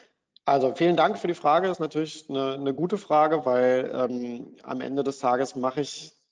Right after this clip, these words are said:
so eine Art von Initiative, um, ja, das Verkaufsverhalten und die Umsätze in, in meinem Shop zu steigern. Ich hatte ja dargestellt, dass halt dort unterschiedliche Zielgruppen auch mit o-, an unterschiedlichen Aspekten vorgehen, ne? Für einen Retailer, klar, da geht's am Ende des Tages um die Zahlenebene.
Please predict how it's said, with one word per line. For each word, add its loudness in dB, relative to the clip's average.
so -2
eine 2
Art 2
von -4
Initiative, 0
um, -2
ja, 0
das -2
Verkaufsverhalten 0
und -6
die -2
Umsätze -2
in, -8
in -8
meinem -6
Shop -2
zu -6
steigern. 2
Ich -6
hatte 2
ja 6
dargestellt, 0
dass -4
halt -2
dort 0
unterschiedliche -2
Zielgruppen 2
auch 0
mit -4
o-, -2
an -4
unterschiedlichen -4
Aspekten -2
vorgehen, 2
ne? -2
Für -2
einen -2
Retailer, 2
klar, 2
da 2
geht's -6
am -6
Ende -4
des -10
Tages -4
um -6
die -8
Zahlenebene. -4